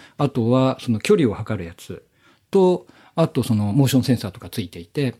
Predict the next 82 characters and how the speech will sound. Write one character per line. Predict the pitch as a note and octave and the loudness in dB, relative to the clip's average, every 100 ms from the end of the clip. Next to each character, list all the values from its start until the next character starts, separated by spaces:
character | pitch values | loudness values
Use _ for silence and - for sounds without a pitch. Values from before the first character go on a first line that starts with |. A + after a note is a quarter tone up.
| - | -2
で、 | |
何 | F3 A#3+ | 2 4
や | A3+ | 2
る | C#3 | 0
か | A#2 | -4
っ | |
て | - - | -8 -10
い | G#2 | -10
う | |
と、 | - A#2+ | -6 -2
今 | A3 E3 | 2 2
度 | |
な | A#2 | 2
ん | B2+ | 2
か | B2 | 2
レ | G#3+ | 2
ノ | |
ボ | B2 | 2
か | G#2+ G2+ | -2 -4
ら | |
も | G#2 G#2+ | -2 -2
う | |
出 | A2 | 0
る | A#2+ | 0
ら | A#2 | 0
し | B2+ | -2
い | |
ん | |
で | F#2 | -6
す | - | -8
け | F2+ | -14
れ | G2+ | -6
ど、 | C3 A2 - - - - | -6 -6 -10 -20 -20 -6
で、 | E3+ | -4
そ | - G3 | 0 2
れ | |
を | A3+ | 4
持 | A3 | 4
っ | A3+ | 2
て | - - F3 C3 - - | -4 0 2 2 -6 0
部 | |
屋 | F3+ | 2
の | F#3+ | 2
中 | F#3+ - | 0 0
を | A2+ | 0
こ | A#2+ | -2
う | |
ブ | A#2+ G3 G3+ G#3 G3+ G#3 | 0 2 6 6 4 2
ー | |
っ | |
と | G3+ | 0
こ | C3 A2+ | -4 -4
う | |
自 | B2 C#3 | -2 0
分 | D#3+ | 2
で | C3+ | 0
ス | - | 0
キ | F3 | 0
ャ | |
ン | B2 | 0
し | |
て | - | -4
回 | G#2+ A#2 | -4 -4
っ | |
て | A2+ - | -4 -8
い | A2 | -8
っ | |
て | _ E3+ | _ -6
っ | D#3+ | -6
て | - | -2
い | |
う | A2+ | -2
の | |
を | G#2 | 0
や | |
る | A2 | -4
と、 | - E3 B2+ - - - | -2 0 0 -2 -20 -2
そ | A#3 | 0
う | |
す | A3 | 2
る | G#3 | 0
と | F3 F3+ B2+ | 0 0 0